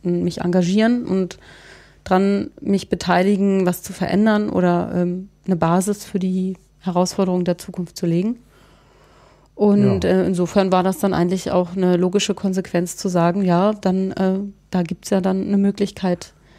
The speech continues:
Speaker 2: Genau, das passt eigentlich alles sehr gut zusammen,
Speaker 1: Ja.
Speaker 2: ne? Wenn man das eine macht, also das studiert, dann auch gleich die Praxis zu machen.
Speaker 1: Hm.
Speaker 2: Und in der Tat, also natürlich, die Piraten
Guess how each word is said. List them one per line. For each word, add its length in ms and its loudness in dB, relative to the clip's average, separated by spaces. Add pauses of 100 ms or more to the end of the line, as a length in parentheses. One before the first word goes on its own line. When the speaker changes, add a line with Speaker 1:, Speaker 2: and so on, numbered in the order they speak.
(200)
Speaker 2:
Genau, 320 2
das 180 -8
passt 280 -2
eigentlich 260 0
alles 220 0
sehr 160 2
gut 180 -4
zusammen, 440 -4 (140)
Speaker 1:
Ja. 80 2
Speaker 2:
ne? 80 0 (340)
Wenn 120 -6
man 240 -6
das 200 -8
eine 240 0
macht, 400 0
also 260 0
das 320 -4
studiert, 540 0
dann 120 2
auch 180 -8
gleich 220 2
die 120 -6
Praxis 420 -4
zu 80 -8
machen. 240 -4 (460)
Speaker 1:
Hm. 140 4
Speaker 2:
Und 100 4
in 100 2
der 160 2
Tat, 340 2
also 360 -6
natürlich, 420 -2
die 120 -8
Piraten 680 -4